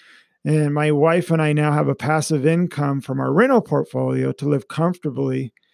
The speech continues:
and motivated seller leads flowing in from our deal funnel to continue to improve our financial number. And that's why I'm so excited to share with other real, real estate investors my proven deal funnel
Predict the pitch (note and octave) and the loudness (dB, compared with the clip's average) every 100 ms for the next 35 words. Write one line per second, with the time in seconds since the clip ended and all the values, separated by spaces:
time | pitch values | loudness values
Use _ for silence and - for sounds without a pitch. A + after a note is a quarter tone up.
0 | _ _ - D3 C#3+ D3 E3 E3+ E3+ E3 | _ _ -8 -4 0 4 4 4 2 2
1 | D3 - D3+ E3 E3 C#3+ C#3 - C#3 D3 | 0 -2 2 4 4 2 -2 -6 -4 -2
2 | D3 D3 D3 - C#3 C3+ B2+ F3+ F3+ - | -2 -4 -4 -6 -6 -4 -2 0 0 -4
3 | C#3+ C#3 C3+ C3+ - C3+ - E3 D#3+ C#3 | -6 -6 -8 -12 -10 -8 -6 -4 -2 -2
4 | C3 A#2+ C#3 D3 C#3 C3+ A#2+ C3+ C3 C3 | -4 -6 -4 -2 -2 -4 -6 -8 -6 -6
5 | C3+ - B2+ B2 B2 C3+ A#2 A#2 _ _ | -8 -8 -8 -6 -6 -6 -8 -10 _ _
6 | _ _ _ _ _ _ _ _ _ _ | _ _ _ _ _ _ _ _ _ _
7 | D#3 F#3+ A3+ A3 F#3 D3 - G3+ G3+ F#3 | 2 2 4 2 2 0 2 4 6 4
8 | - F3+ F3 F3 C#3+ C3+ - F3 E3+ F3+ | 0 0 0 0 -4 -4 -2 0 0 0
9 | F3+ D#3+ D#3+ F#3 F3 D#3+ _ E3+ G3+ G#3 | -2 0 0 0 -2 -4 _ -2 0 -2
10 | - D#3+ C#3+ C3+ D3+ - D3+ C#3 C3 C3+ | -4 -4 -4 -2 -2 -2 -4 -4 -4 -6
11 | - D#3 F3 F3 D3+ D3+ D#3+ - - C3+ | -4 0 2 2 0 0 0 -2 -6 -6
12 | C3+ C#3 | -6 -8